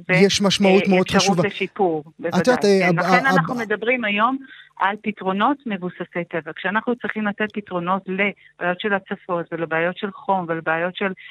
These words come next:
Speaker 1: אה, אה, אה, שונות, אה, יש, יש שיטות שמבוססות על הטבע. לתת לטבע לעשות את אותה, לתת את אותם פתרונות שאנחנו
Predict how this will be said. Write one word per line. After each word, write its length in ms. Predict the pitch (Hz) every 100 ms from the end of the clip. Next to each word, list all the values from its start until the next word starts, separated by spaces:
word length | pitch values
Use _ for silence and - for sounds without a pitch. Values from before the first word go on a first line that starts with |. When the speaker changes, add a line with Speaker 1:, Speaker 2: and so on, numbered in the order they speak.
| - - 185
Speaker 1:
אה, 40 | 180 180 -
אה, 680 | 175 175 175 170 175 - 160
אה, 120 | 165 - -
שונות, 360 | - 190 202 208
אה, 180 | - 190 - -
יש, 340 | 190 196 - 170 180 170
יש 220 | 202 202
שיטות 360 | 240 - 254 277
שמבוססות 1040 | - 202 175 180 185 175 170 185 - 190 185
על 160 | - 190
הטבע. 340 | 190 190 170 160
לתת 200 | 165 233 262
לטבע 480 | 240 - 254 262 330 320 - _ -
לעשות 400 | 175 - 247 269 208
את 100 | 202
אותה, 200 | - 208 -
לתת 300 | 185 247 247
את 100 | 240
אותם 200 | 185 226 214
פתרונות 440 | 226 226 277 294
שאנחנו 460 | 233 202 226 247